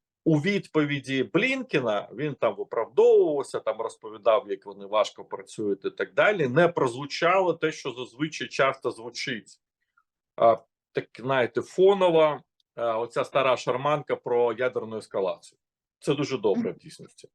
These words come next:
Speaker 1: А, прозвучало ім'я Селівана як фактично головного лобіста цього рішення.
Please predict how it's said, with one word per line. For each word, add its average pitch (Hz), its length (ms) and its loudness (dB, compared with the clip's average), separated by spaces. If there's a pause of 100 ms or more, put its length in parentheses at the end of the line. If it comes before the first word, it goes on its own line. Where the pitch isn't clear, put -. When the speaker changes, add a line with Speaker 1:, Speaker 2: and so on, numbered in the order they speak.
(1000)
Speaker 1:
А, 117 320 6
прозвучало 180 640 2
ім'я 151 320 0
Селівана 123 680 -6 (220)
як 131 320 -2
фактично 127 540 -6
головного 127 540 2
лобіста 117 500 -4
цього 110 320 4
рішення. 104 560 -4